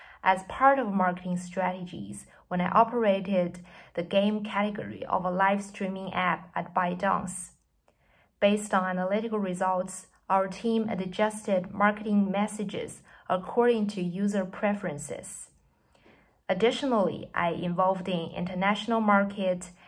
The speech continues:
and acquired a global mindset in this internship. My past experience inspired me to pursue a career as an all-round marketer,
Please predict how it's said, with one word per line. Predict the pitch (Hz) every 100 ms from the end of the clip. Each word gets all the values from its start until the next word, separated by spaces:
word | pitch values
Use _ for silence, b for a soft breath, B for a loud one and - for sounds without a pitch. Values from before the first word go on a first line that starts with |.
| B
and | - 180
acquired | 180 180 - 190 190 180
a | 180
global | 202 208 214 202
mindset | 196 202 220 214 208 78 - -
in | 180
this | 180 185
internship. | 175 202 202 - - - - - _ _ _ _ _ _ _ _ _ b b b b b b
My | 214
past | 208 - 285 285
experience | 269 - - 190 185 175 160 160 -
inspired | - 180 - 202 208 208
me | 190 175
to | 170 -
pursue | 190 - - 190
a | -
career | 170 202 202 202 175 - B B B
as | 170 175
an | 185 180
all-round | 214 226 226 226 190 190 -
marketer, | 190 185 - - -